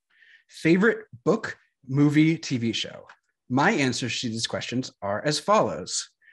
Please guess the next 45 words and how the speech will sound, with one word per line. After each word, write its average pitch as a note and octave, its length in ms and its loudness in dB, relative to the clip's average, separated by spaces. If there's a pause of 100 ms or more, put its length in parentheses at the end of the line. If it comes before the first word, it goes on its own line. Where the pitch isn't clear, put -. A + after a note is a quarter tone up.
(320)
My E3+ 140 2
favorite A3+ 300 0
book C3+ 360 0 (120)
is A2+ 260 -2 (360)
Dahlgren, C3+ 680 2 (200)
written B2+ 200 -2
by A#2+ 140 2
Samuel B2+ 460 0
R. A2 160 0
Delany. A2 600 -8 (760)
My D3 120 4
favorite C#3 540 2 (240)
T - 160 -4
V E3 160 0
show A2 400 0 (440)
is C3 120 0
America's B2+ 420 2
Next B2 240 0
Top A2 180 -2
Model. E3 500 0 (500)
And C#3 120 2
my C3 120 2
favorite E3+ 400 2 (160)
movie E3+ 360 0
is A#2+ 180 -6
Carrie, C#3+ 520 -2
starring B2+ 520 -2
Sissy B2 360 -6
Spacek. - 500 -10
I A#2 40 -6
realize A#2 400 -2
I A2+ 60 -6
went A2+ 140 -4
out A#2+ 140 -2
of B2+ 80 -4
order A2 220 -6
with - 160 -14
those. - 340 -4
<laughs> - 20 -6
I F#3 60 2
hope - 140 0
that D3 120 2
didn't E3 220 0
throw D3 200 4
anybody. G#3 640 -2